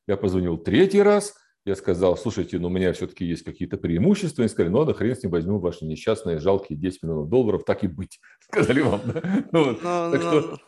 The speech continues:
Speaker 1: это, ну, так мир устроен. Почему вы как-то этому удивляетесь? Это нормально,
Speaker 2: Я,
Speaker 1: на мой
Speaker 2: я,
Speaker 1: взгляд.
Speaker 2: я, я как раз-таки этому совершенно дю-, не удивляюсь. Вопрос в том, что люди это перестали понимать,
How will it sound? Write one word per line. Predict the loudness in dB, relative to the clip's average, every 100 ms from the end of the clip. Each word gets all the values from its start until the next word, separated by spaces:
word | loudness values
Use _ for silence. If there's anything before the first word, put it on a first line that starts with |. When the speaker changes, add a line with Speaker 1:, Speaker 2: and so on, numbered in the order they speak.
| _
Speaker 1:
это, | -4 0 0 0
ну, | -6
так | -2 -2 -2
мир | -4 -4
устроен. | -6 -2 0 0 -4
Почему | -8 -6 -4
вы | -2 -2 -4
как-то | -6 -6 -4
этому | -4 -6
удивляетесь? | -6 -4 -2 -2 -2 -8 -16
Это | -12 -4
нормально, | 0 4 6 6
Speaker 2:
Я, |
Speaker 1:
на | 4
мой | 2
Speaker 2:
я, | 2
Speaker 1:
взгляд. | 2 0
Speaker 2:
я, | 2 0
я | 0 0 0
как | 0 0
раз-таки | 0 0 2
этому | 2 2 -4
совершенно | -4 -2 0 0 -2
дю-, | -4 -4 -2
не | -4
удивляюсь. | -2 0 4 4 2
Вопрос | -6 -4 -4
в | -2
том, | -2
что | -2 -4
люди | -4 -2 -4 -2
это | -2 0
перестали | -4 -4 -6 0 0 0
понимать, | -2 -2 -2 -2